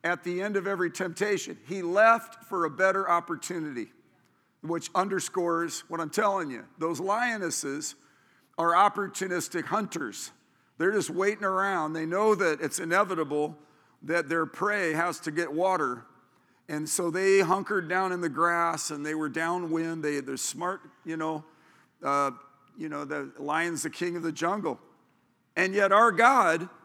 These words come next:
delivers us from, and shuts the mouths of lions.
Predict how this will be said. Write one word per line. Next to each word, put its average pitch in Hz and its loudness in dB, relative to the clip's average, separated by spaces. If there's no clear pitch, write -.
delivers 196 4
us 156 0
from, 180 -4
and 165 0
shuts - 2
the 180 -6
mouths 139 -2
of 117 -10
lions. 110 -8